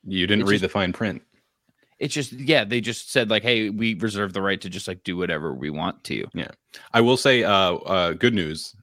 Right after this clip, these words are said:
Speaker 1: is that,
Speaker 2: Mm.
Speaker 1: uh, if I'm remembering this correctly,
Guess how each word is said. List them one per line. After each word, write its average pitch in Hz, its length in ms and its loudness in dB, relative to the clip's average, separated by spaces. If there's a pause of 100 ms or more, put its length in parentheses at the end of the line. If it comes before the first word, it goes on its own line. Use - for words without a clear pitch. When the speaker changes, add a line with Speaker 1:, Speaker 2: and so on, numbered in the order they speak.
(100)
Speaker 1:
is 82 280 -6
that, 80 280 2
Speaker 2:
Mm. 98 100 -2 (260)
Speaker 1:
uh, 80 240 -2
if - 100 -8
I'm 85 140 0
remembering 85 400 -2
this 76 120 -10
correctly, 90 680 -4